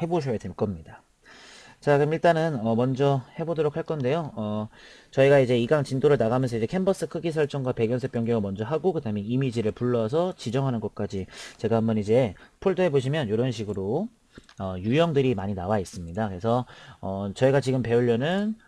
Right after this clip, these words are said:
캔버스 크기 설정과 배경색 변경은 유형 일, 이, 그 다음에 이제 제가 이제 말을 좀 똑같이 바꿔놓을게요. 유형,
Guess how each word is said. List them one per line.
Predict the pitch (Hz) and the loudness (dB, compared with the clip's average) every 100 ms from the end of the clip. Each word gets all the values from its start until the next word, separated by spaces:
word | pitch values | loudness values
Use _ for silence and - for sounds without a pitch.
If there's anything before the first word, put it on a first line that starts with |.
| _ _ 185 | _ _ -6
캔버스 | 175 185 - | -4 -4 -6
크기 | 165 160 | -4 -2
설정과 | 160 156 143 139 | -2 -4 -2 -2
배경색 | 113 110 127 123 - | -2 -2 -2 -2 -6
변경은 | 101 101 104 123 175 127 | -6 -2 -2 -2 -4 -4
유형 | 101 101 110 | -2 -2 -2
일, | 165 175 - | -4 -4 -6
이, | 107 98 147 _ _ _ | -8 -6 -6 _ _ _
그 | - | -8
다음에 | 107 107 110 | -2 0 0
이제 | 98 117 156 175 175 _ _ 98 | -2 0 -2 -4 -12 _ _ -14
제가 | 92 92 | -8 -8
이제 | 90 87 - 98 98 | -6 -10 -10 -8 -2
말을 | 104 117 | -2 -2
좀 | 151 139 - | -6 -10 -8
똑같이 | - - | -6 -6
바꿔놓을게요. | - - 131 113 92 113 180 - | -6 -6 -6 -6 -6 -8 -10 -10
유형, | 95 101 127 | -8 -6 -6